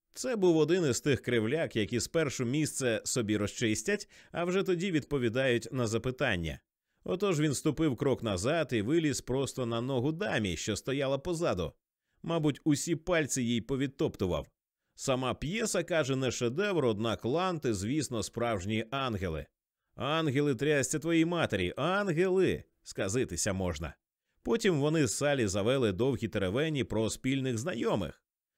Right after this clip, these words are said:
Слухайте, таких пустих і дурних балачок я ще зроду не чув.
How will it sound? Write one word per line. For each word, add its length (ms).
Слухайте, 760
таких 340
пустих 480
і 40
дурних 380
балачок 580
я 160
ще 180
зроду 340
не 120
чув. 340